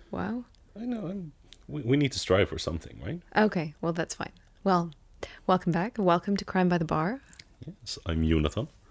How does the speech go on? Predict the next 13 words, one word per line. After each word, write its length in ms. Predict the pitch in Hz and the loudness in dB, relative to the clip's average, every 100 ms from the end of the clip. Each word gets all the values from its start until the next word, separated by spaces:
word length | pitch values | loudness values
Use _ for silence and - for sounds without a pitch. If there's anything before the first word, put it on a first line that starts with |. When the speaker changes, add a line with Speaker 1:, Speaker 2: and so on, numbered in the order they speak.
| - | 0
Speaker 1:
I'm 140 | 202 | 4
Anna. 320 | 165 160 202 339 - _ - _ _ _ - | 4 4 2 -2 -14 _ -20 _ _ _ -6
Speaker 2:
And 400 | 87 80 80 76 | -2 0 0 2
we're 180 | 80 87 | 4 4
here 160 | 92 101 | 4 2
to 480 | - 92 92 95 95 | 0 0 2 0 -2
talk 220 | - 113 | -4 -2
about 220 | 120 - | -4 -6
crime, 400 | - 151 165 92 | -8 -6 -4 -4
specifically 760 | 80 - 87 - - - 87 87 | -4 -2 -2 0 -4 -2 0 0
crime 480 | - - 90 87 87 | -4 -2 2 4 6
relating 460 | 85 87 87 87 | 6 6 4 2
to 220 | 82 90 | 0 -2